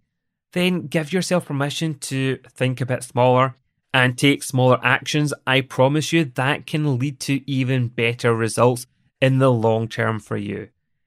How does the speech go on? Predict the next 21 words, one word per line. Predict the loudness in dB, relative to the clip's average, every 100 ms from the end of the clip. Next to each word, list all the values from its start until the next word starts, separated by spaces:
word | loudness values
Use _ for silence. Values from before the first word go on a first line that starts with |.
| _ _ -4
And | -2 0
honestly, | 0 0 2 2 2 -2 -2
I | 0 2 0 -4 -2
would | -2 2
rather | 2 4 6 6 4
day | -2 -2 2 4 4
in | 2 0
and | -2 -2
day | 0 2 2
out | 2 -2
work | -6 0 2 2 0
with | 0 0
clients | 0 2 2 -2 -6 -6
who | -4 -4 -4 _
are | -6 -2
actually | 0 -2 -4 -8
focused | -4 -4 -2 -6 -4
on | -2 -2 -2
doing | -2 -2 0 -2 -6
the | -10 -10
doing | -8 -6 -6 -8